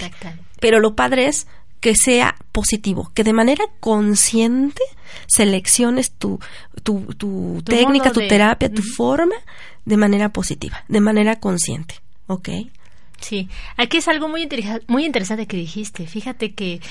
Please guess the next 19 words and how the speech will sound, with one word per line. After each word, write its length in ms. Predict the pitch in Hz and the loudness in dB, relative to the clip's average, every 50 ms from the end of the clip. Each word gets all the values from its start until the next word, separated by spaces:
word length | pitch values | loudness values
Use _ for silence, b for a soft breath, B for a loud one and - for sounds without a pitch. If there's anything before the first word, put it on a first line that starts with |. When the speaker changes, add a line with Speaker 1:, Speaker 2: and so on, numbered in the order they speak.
| B B B B - | B B B B -4
Speaker 1:
muchas 280 | 233 254 294 285 262 | -2 0 0 0 0
personas 360 | - 226 202 233 233 233 226 233 | -2 -4 -2 -2 -2 0 -2 -2
a 40 | |
lo 60 | 220 208 | -2 -2
mejor 240 | 208 190 220 220 | -2 -2 -2 -4
dicen, 220 | 220 220 - 254 277 | -4 -4 -6 -6 -6
"No, 220 | 294 302 320 311 | -6 -6 -8 -8
pues 180 | - - 262 247 | -10 -10 -8 -8
yo 120 | 294 302 | -8 -8
sigo 220 | 285 311 302 302 302 | -6 -6 -6 -6 -6
yendo 300 | 285 277 269 269 277 269 | -6 -6 -6 -6 -8 -8
con 140 | - 247 226 | -6 -6 -6
mi 60 | 208 | -4
medicina 720 | 196 185 170 165 165 160 - - 180 165 151 151 156 - - - - - | -4 -6 -6 -6 -8 -8 -10 -10 -10 -10 -10 -10 -12 -14 -14 -14 -12 -10
alópata", 600 | 185 180 175 139 - - - - - - - - - - - - - | -8 -6 -6 -8 -8 -10 -12 -14 -14 -14 -14 -14 -16 -16 -16 -12 -8
lo, 220 | 202 190 180 - 202 | -6 -6 -6 -6 -6
lo 340 | 180 180 170 165 165 170 | -8 -8 -6 -8 -8 -8
general, 400 | 160 208 202 196 190 180 143 143 | -6 -6 -4 -4 -4 -4 -6 -6
¿no? 140 | 165 208 - | -10 -10 -12